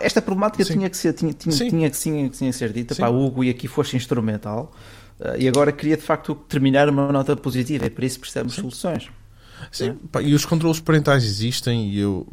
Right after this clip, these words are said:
Speaker 2: pá, lá está, eu falo, vocês sabem que eu falo muito de Apple, é a minha cena, e vou metendo no Twitter algumas cenas, já agora o Twitter, eh, vou metendo algumas cenas no Twitter para, sobre isso também. Ehm,
Speaker 1: Ok.
Speaker 2: pá, mas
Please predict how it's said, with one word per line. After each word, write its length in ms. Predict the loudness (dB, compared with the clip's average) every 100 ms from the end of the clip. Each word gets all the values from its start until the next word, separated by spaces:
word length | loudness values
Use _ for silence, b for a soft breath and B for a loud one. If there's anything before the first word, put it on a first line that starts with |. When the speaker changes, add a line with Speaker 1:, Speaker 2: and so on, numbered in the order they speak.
| -4
Speaker 2:
pá, 100 | -2
lá 80 | -2
está, 240 | -2 -2
eu 240 | -2 -4
falo, 380 | -4 0 0 -2
vocês 260 | -8 -8 -2
sabem 180 | 0 0
que 60 |
eu 60 | 0
falo 180 | 0 2
muito 240 | 0 0
de 80 | 0
Apple, 320 | -2 -4 -4
é 80 | -2
a 20 |
minha 200 | 0 0
cena, 320 | 0 -2 -2
e 200 | -2 -2
vou 200 | 0 0
metendo 580 | 0 0 -2 0 -2 -4 -4
no 100 | -4
Twitter 340 | -2 -4 -2
algumas 360 | -2 -2 -4 -4
cenas, 400 | -4 -4 -6 -10 b b -20 -12
já 160 | -6
agora 220 | -4 -2 -2
o 20 |
Twitter, 260 | -4 -8 B B B B
eh, 240 | -4 -2 -2
vou 180 | -2 -2
metendo 260 | 0 0
algumas 200 | 2 0 0
cenas 240 | 0 0
no 80 | -4
Twitter 340 | -4 -4 -6
para, 400 | -4 -4 -4 -6
sobre 300 | -6 -6 -6
isso 200 | -10 -12
também. 220 | -12 -12 -14 b b b b b
Ehm, 600 | 0 2 2 2 2 0
Speaker 1:
Ok. 240 | -2 -4 -2
Speaker 2:
pá, 100 | 0
mas 300 | 2 0